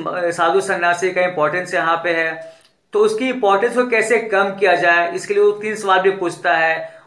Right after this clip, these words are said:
और कहता है कि तीन सवाल का अगर आप जवाब देंगे तो फिर ठीक है, नहीं तो फिर आपको, आप इतने से राजपाट हो ले लिया जाएगा, जो आपके महल है ले लिया जाएगा। तो बहुत ही अच्छी कहानी है, इसे बिल्कुल पढ़िएगा। तो,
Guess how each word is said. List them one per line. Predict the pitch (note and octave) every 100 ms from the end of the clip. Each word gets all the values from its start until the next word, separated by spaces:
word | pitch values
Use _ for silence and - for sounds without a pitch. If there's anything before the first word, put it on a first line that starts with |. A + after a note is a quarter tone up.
| -
और | F#3
कहता | F#3+ F#3+ F#3+
है | G3
कि | G3
तीन | G3 F#3+
सवाल | F#3+ F#3
का | F3+ F3+
अगर | F3
आप | F3+ D#3+
जवाब | E3+ E3+ E3+
देंगे | E3 E3 E3+ E3+ - _ _ _
तो | F3+ F3
फिर | E3+ F3+
ठीक | F3 G3 G3+
है, | G#3 B3 - - _
नहीं | D#3 F3
तो | F3
फिर | F3+ F3
आपको, | D#3 - - A3+ C4 - - -
आप | D#3 D#3+
इतने | E3+ G3
से | F#3+ E3+
राजपाट | D#3+ E3 - E3+ E3
हो | E3+
ले | D#3+
लिया | E3
जाएगा, | D#3+ D#3+ D#3 D#3+
जो | D#3+ D#3
आपके | D3 E3
महल | D3+ C#3+ D#3 E3
है |
ले | D#3+
लिया | D#3 D#3
जाएगा। | D3 D3+ D3+ D#3 D#3 - - -
तो |
बहुत | C4+ B3+ C4
ही | C#4+
अच्छी | C#4 C#4
कहानी | C4 F#3 G3+ G#3+
है, | F3 A2+ - - _ _ _ _
इसे | F#3 F#3
बिल्कुल | F#3+ A3 B3
पढ़िएगा। | B3 G#3 F#3+ F#3 A3+ - - - _ _
तो, | -